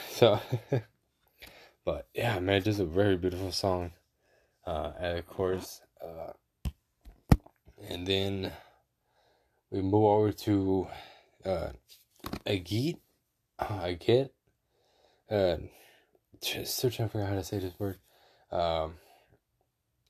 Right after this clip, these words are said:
A G I T, uh, Agit, I think. Uh, this one, this song,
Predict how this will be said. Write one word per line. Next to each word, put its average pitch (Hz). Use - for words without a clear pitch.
A 120
G 110
I 98
T, 113
uh, -
Agit, 120
I 101
think. 135
Uh, 98
this 117
one, 135
this 127
song, 113